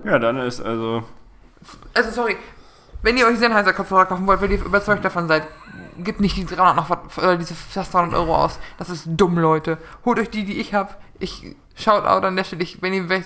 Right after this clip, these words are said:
Speaker 2: wissen wollt, was für ein Modell ich hab, ich sag euch gerne Bescheid. Aber Alter, mich hat das so wütend gemacht. Das ist so,
Speaker 1: Das ist echt
Speaker 2: warum
Speaker 1: ärgerlich.
Speaker 2: muss ich da so einen Weg gehen und warum ist diese Website so kacke und warum seid ihr so dumm?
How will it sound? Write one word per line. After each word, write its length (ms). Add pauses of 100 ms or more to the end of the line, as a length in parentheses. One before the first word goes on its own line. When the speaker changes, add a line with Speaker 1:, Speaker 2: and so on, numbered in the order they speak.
Speaker 2:
wissen 220
wollt, 120
was 140
für 80
ein 40
Modell 180
ich 120
hab, 120
ich 80
sag 140
euch 160
gerne 180
Bescheid. 400 (600)
Aber 160
Alter, 180
mich 140
hat 80
das 120
so 160
wütend 300
gemacht. 300
Das 100
ist 160
so, 240 (320)
Speaker 1:
Das 160
ist 60
echt 60
Speaker 2:
warum 200
Speaker 1:
ärgerlich. 260
Speaker 2:
muss 140
ich 100
da 140
so 80
einen 240
Weg 280
gehen 240
und 120
warum 220
ist 140
diese 200
Website 380
so 80
kacke 360
und 140
warum 200
seid 180
ihr 60
so 100
dumm? 420